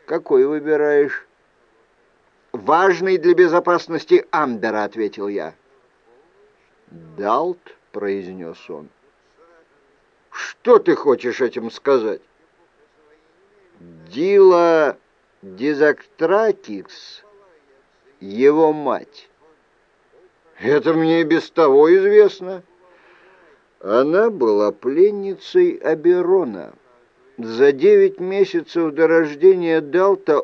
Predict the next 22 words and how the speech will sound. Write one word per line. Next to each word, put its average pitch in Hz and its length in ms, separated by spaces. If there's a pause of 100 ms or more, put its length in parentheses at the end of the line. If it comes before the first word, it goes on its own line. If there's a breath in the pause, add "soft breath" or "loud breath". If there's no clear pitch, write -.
он 170 260
ее 165 560
изнасиловал. 139 1120 (680)
Поэтому 113 680
Далт 113 600 (120)
ненавидит 135 1080
тебя 123 640
и 156 160
всех, 180 720
в - 160
ком 120 300
течет 160 640
кровь 127 440 (260)
Амбера. 95 920 (760)
«Чушь 285 600
собачья!» 160 800
воскликнул 151 720
я. 147 180 (160 loud breath)
«Мы-то 240 380
тут 156 260
при 170 200
чем?» 113 360